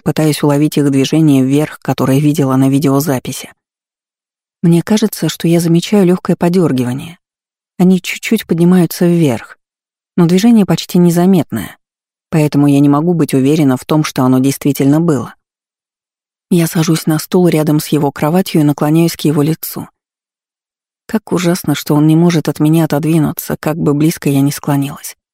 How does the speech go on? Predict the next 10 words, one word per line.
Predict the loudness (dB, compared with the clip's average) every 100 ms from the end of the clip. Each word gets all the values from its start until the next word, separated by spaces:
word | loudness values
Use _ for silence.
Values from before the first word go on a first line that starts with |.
| _ _
Он | 0 0
абсолютно | -2 -4 -2 -2 -2 -2
беззащитен. | -2 -4 -6 -8 -12 -18 _ _ _ _ _ _ _ _
С | -2
ним | 2 4
можно | 4 2
делать | 2 2 0
все, | -4 -6 -6
что | -2 -2
угодно. | 0 0 -2 -2 -10